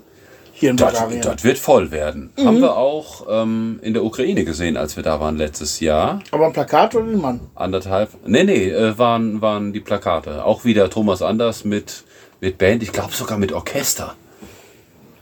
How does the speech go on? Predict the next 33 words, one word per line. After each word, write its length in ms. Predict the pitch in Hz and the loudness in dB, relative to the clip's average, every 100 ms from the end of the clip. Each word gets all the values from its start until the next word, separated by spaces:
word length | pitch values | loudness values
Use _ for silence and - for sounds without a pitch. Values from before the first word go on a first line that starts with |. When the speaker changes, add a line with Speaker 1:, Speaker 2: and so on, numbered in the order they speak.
| - | -8
Speaker 2:
Ich 140 | - 92 | 0 2
hab 100 | 113 | 4
die 100 | 143 | 4
noch 120 | 123 | 4
irgendwo 220 | 113 113 | 2 0
fotografiert, 600 | 107 117 110 98 - 107 | -2 -4 -2 -4 0 -2
die 60 | 82 | -2
Plakate 460 | - 82 87 80 73 | -2 0 2 0 -2
von 160 | 80 | -6
Thomas 340 | - 87 73 - | -2 -2 -2 -4
Anders. 420 | 71 53 - - | -6 -8 -10 -14
Spielt 320 | - - 101 92 | -18 -4 -4 -4
ein 60 | |
Best-of-Programm 840 | - 101 - 87 95 - 85 92 | 0 0 2 -4 -6 -6 -2 -2
von 200 | 82 85 | -2 -4
Modern 240 | 80 82 82 | -2 -4 -4
Talking 360 | 82 78 73 | -4 -4 -6
Hits. 320 | 71 60 - - _ _ | -8 -10 -12 -18 _ _
Speaker 1:
Mhm. 420 | 202 175 208 220 - _ _ _ _ _ _ _ | 4 6 4 2 -6 _ _ _ _ _ _ _
Speaker 2:
Gut, 180 | - 69 | -14 -8
gesungen 380 | - 87 82 67 | -4 0 2 2
hat 140 | 67 | -2
er 140 | - | -2
ja 200 | 73 69 | -4 -4
auch. 280 | - - - - - | -6 -8 -10 -16 2
Speaker 1:
Ja, 120 | 156 | 4
ja, 120 | 175 | 4
klar. 260 | 165 175 127 | 2 -2 -2
Speaker 2:
Thomas 300 | 85 80 69 | -4 -6 -4
Anders 260 | 57 76 | -6 -6
ist 240 | 65 73 - | -8 -14 -8
Modern 220 | 71 69 | -8 -6
Talking. 440 | - 67 - - | -4 -6 -6 -14